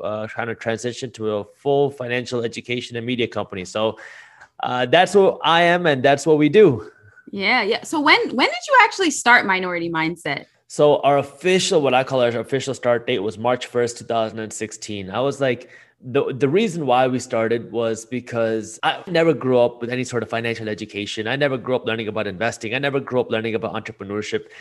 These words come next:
Speaker 1: These things were not only not talked about, but they were discouraged. Uh, my parents are immigrants from a state in India called Punjab, and they came to this country with less than a hundred bucks.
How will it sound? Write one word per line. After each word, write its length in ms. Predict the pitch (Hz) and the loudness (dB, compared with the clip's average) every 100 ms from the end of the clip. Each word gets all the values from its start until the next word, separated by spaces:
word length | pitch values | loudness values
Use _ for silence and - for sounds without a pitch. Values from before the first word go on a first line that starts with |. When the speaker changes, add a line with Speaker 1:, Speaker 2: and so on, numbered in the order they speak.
| - - | -20 0
Speaker 1:
These 200 | 143 147 | 0 2
things 320 | 139 135 123 | 0 0 -2
were 80 | 117 | -2
not 180 | 117 107 | 0 -2
only 180 | 113 104 | -2 -6
not 240 | 90 - | -10 -10
talked 300 | - 127 - | -6 -6 -6
about, 380 | 113 151 - - _ - | -10 -10 -12 -18 _ -6
but 120 | 120 | -2
they 60 | |
were 120 | 127 113 | 0 2
discouraged. 840 | 143 139 - 120 90 80 - - _ - - | 0 0 0 -2 -2 -6 -12 -14 _ -20 -12
Uh, 160 | - | -8
my 80 | 101 | -6
parents 320 | 104 117 107 | -2 -2 -4
are 40 | - | -6
immigrants 580 | 117 110 110 107 - - | -4 -2 -2 -4 -6 -14
from 220 | - 98 | -14 -14
a 20 | |
state 220 | 90 107 101 | -10 -8 -8
in 100 | 98 | -8
India 460 | 107 101 107 101 | -10 -4 -2 -2
called 340 | - 101 95 - | -4 -8 -8 -10
Punjab, 500 | 90 110 117 120 - - - - | -6 0 0 0 -4 -20 -20 -16
and 200 | - 95 | -12 -8
they 80 | 107 | -8
came 220 | - 117 | -4 -4
to 80 | 107 | -2
this 160 | 113 | -6
country 340 | - 123 113 123 | -2 -4 -2 -4
with 140 | 101 | 0
less 180 | 123 123 | 0 -2
than 100 | 117 | -4
a 60 | 104 | -4
hundred 320 | 120 107 87 | -4 -4 -2
bucks. 380 | 107 - - | -4 -4 -14